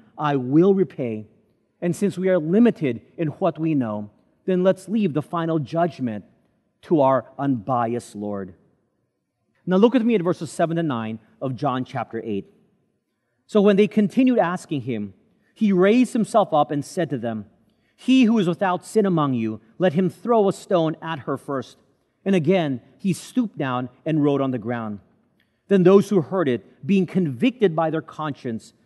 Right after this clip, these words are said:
went out one by one, beginning with the oldest, even to the last. And Jesus was left alone, and the woman standing in the midst." The Bible tells us,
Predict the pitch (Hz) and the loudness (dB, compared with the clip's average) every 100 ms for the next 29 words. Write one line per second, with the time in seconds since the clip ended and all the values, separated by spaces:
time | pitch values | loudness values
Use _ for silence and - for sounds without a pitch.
0 | _ 170 170 175 175 151 143 147 131 131 | _ -4 -4 -2 -4 -4 -4 -2 -2 -2
1 | 123 113 104 98 _ _ - 165 190 196 | -2 -4 -6 -12 _ _ 0 2 4 2
2 | 175 190 190 214 170 123 107 - _ _ | 0 -2 2 2 2 -2 -6 -12 _ _
3 | - 202 151 131 131 120 123 120 - _ | -2 0 0 -2 -4 -4 -6 -6 -12 _
4 | _ _ _ _ - 165 151 185 175 139 | _ _ _ _ -4 -2 0 0 -2 -6
5 | 156 139 143 185 196 185 135 117 110 - | -6 -4 -2 -2 -2 -2 -2 -2 -8 -14
6 | _ 165 151 147 202 147 120 - - 170 | _ -2 0 2 2 2 -4 -8 -8 -4
7 | 156 123 104 101 _ - 117 110 113 - | -4 -4 -6 -10 _ -8 -4 -4 -6 -10
8 | - _ _ _ _ _ _ _ _ _ | -20 _ _ _ _ _ _ _ _ _
9 | _ _ _ 185 170 165 156 - 160 147 | _ _ _ 0 2 2 0 -4 -4 -4
10 | 123 117 - | -6 -8 -14